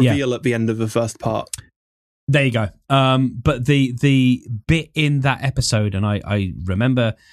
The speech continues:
Speaker 1: sat in my, uh, in my living room, uh, in June two thousand seventeen,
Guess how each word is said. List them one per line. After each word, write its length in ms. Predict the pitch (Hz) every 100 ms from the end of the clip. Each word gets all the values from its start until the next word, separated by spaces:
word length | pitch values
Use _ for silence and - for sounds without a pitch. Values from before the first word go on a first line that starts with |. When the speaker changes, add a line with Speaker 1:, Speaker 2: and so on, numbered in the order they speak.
| - - -
Speaker 1:
sat 440 | - - 170 143 -
in 220 | 139 139
my, 360 | 135 127 123 - 117
uh, 200 | 113 113
in 120 | 131
my 100 | 117
living 240 | 135 190
room, 280 | 175 180 180 -
uh, 180 | 123 -
in 140 | 156
June 300 | 135 247 240
two 100 | 170
thousand 300 | 170 165 180 156
seventeen, 640 | 180 165 - 160 160